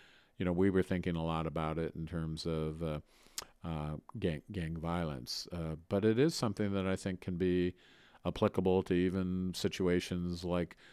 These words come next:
you know, there's a lot of conversation, there's a lot of movement and discussion around the homeless issue, and, and, you know, and,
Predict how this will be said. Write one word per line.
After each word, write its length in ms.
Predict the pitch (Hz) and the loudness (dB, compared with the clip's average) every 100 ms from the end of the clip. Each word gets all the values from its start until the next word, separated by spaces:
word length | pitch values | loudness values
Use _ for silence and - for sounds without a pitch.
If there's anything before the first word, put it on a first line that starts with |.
| - - | -20 -14
you 100 | - | -4
know, 160 | 90 90 - | -2 -2 -4
there's 200 | 98 85 | -6 -2
a 40 | |
lot 200 | 85 95 | 2 4
of 60 | 101 | 4
conversation, 800 | - 92 92 - 87 87 92 85 | 2 0 0 2 0 0 -4 -4
there's 220 | 87 82 | -4 -4
a 40 | |
lot 160 | 85 80 | -4 -2
of 60 | 80 | -2
movement 580 | 85 90 85 85 82 | 0 0 0 -4 -4
and 120 | 82 78 | -6 -8
discussion 560 | 78 - 85 82 87 | -6 -4 -4 -4 -6
around 460 | 82 82 82 82 80 - | -6 -4 -4 -4 -8 -10
the 140 | 95 90 | -8 -4
homeless 400 | 101 95 85 87 | -2 -4 -4 -4
issue, 300 | 82 - 78 - 80 80 - | -4 -6 -8 -10 -10 -10 -6
and, 320 | 87 85 80 - | -6 -4 -6 -6
and, 160 | 90 | -2
you 80 | 90 | -2
know, 240 | 85 85 | 0 0
and, 160 | 85 80 | -2 -6